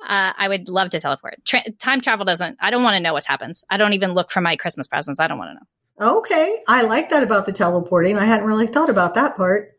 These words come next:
Speaker 2: And last but not least, what would you like for me to ask a future guest about becoming a profitable C E O?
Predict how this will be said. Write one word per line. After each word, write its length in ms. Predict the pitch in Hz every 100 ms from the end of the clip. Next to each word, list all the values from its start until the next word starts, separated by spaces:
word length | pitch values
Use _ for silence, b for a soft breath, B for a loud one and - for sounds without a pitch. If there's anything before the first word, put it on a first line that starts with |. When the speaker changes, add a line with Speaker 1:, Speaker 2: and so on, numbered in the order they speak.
| -
Speaker 2:
And 200 | 240 233
last 380 | 254 294 349 302
but 80 |
not 260 | 262 262 -
least, 640 | 226 247 220 214 294 -
what 380 | 220 202 277 440 -
would 340 | 262 247 214
you 340 | 247 262 285 269
like 560 | 233 196 185 180 220
for 160 | - 202
me 180 | 202 208
to 120 | 214
ask 480 | 202 175 196 - - _ -
a 180 | 196 185
future 500 | 185 - 202 202 208
guest 580 | 214 196 214 202 208 - -
about 520 | 180 185 175 185 -
becoming 400 | 202 185 185 196
a 40 |
profitable 520 | 208 180 180 214 202
C 360 | 208 196 185 208
E 40 | 277
O? 200 | 302